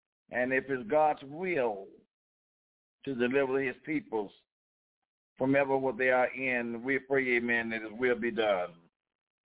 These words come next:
Tonight is Wednesday night. Amen. We thank God for being back on the air.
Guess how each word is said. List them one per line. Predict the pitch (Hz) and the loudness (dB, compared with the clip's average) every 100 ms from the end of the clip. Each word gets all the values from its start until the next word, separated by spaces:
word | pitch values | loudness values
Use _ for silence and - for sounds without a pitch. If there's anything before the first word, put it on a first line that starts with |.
| _ _ _ - - - - | _ _ _ -20 -20 -18 -4
Tonight | 98 120 127 | 2 2 2
is | 113 | -2
Wednesday | 139 143 143 | -2 -2 -2
night. | 147 175 226 226 - _ _ _ _ _ _ - | 2 2 2 -2 -12 _ _ _ _ _ _ -10
Amen. | 156 165 139 135 143 147 | -8 -6 -2 0 0 0
We | 135 131 | -4 -6
thank | 143 147 127 | -4 -6 -2
God | 127 135 131 | 0 0 -2
for | 123 | -8
being | 127 131 | -8 -6
back | 117 139 - - | 0 0 0 -2
on | 131 175 160 | 0 0 0
the | |
air. | 143 147 170 180 | 2 4 4 2